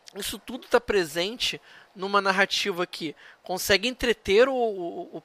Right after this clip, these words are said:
o, o espectador durante duas horas e meia de projeção, sem soar forçada, sem soar desinteressante. As histórias que o Chicó conta, elas foram muito bem transportadas pra, pra, pra, pra linguagem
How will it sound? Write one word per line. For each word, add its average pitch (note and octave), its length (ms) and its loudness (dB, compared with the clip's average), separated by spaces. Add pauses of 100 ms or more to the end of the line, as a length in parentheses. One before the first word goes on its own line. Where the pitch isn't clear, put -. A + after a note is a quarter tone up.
(100)
o, D3+ 540 -8
o - 20 -8
espectador D#3 640 -2
durante D3+ 320 -6
duas F3+ 400 0
horas F3+ 300 2
e F3+ 60 -8
meia D3+ 180 -12
de - 100 -16
projeção, D#3 640 -10 (560)
sem A#3 280 -4
soar E3+ 260 2
forçada, F3+ 800 2 (220)
sem A3+ 200 -4
soar F#3+ 360 2
desinteressante. E3+ 720 -6 (340)
As A#3+ 160 0
histórias G3 560 4
que - 140 -14
o - 20 -4
Chicó - 360 -4
conta, F3 520 -4 (300)
elas G#3+ 340 4
foram B3 280 0
muito A3+ 500 -4
bem F#3 240 0
transportadas - 1000 0 (340)
pra, E3+ 160 -4
pra, D#3 340 2
pra, D3+ 460 0
pra F3+ 180 2
linguagem E3+ 640 4